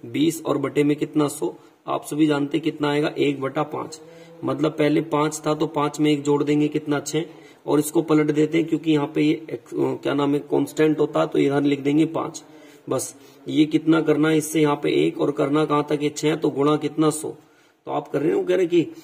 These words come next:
उससे पहले खर्च पे पहले जितना रहे, तो हमें एक कम करना पड़ेगा। करना कहाँ से पड़ेगा? छह से। और percentage बनाने के लिए कितना? सौ। इसको भाग कर देंगे, दो तिया छह और दो से काट देंगे पचास, तो बोल देंगे सोलह सही दो बटा तीन।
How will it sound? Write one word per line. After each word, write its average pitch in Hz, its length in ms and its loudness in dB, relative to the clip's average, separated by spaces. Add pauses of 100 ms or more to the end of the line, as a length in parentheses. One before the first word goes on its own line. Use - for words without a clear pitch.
(240)
उससे 143 280 -4
पहले 151 300 2
खर्च 147 260 -2
पे 165 160 0
पहले 151 300 0
जितना 143 340 0
रहे, 123 180 -4 (380)
तो 135 60 -4
हमें 139 160 0
एक 160 360 0
कम 151 260 0
करना 151 260 2
पड़ेगा। 151 340 0
करना 151 300 0
कहाँ 147 160 0
से 151 140 0
पड़ेगा? 147 320 4
छह 143 240 -2
से। 165 220 -4 (320)
और 143 120 -4
percentage 147 520 0
बनाने 147 340 2
के 147 100 -2
लिए 151 120 2
कितना? 151 340 0
सौ। - 200 -6 (380)
इसको 151 280 -2
भाग 135 160 0
कर 139 200 -4
देंगे, 156 260 2
दो 135 220 0
तिया 151 240 0
छह 151 200 -4
और 151 160 0
दो 135 160 0
से 147 140 0
काट 135 220 -2
देंगे 147 240 0
पचास, - 420 -10
तो 147 80 -2
बोल 135 220 -2
देंगे 151 200 0
सोलह 147 360 0
सही 147 260 0
दो 135 180 -2
बटा 139 260 -2
तीन। 120 260 -4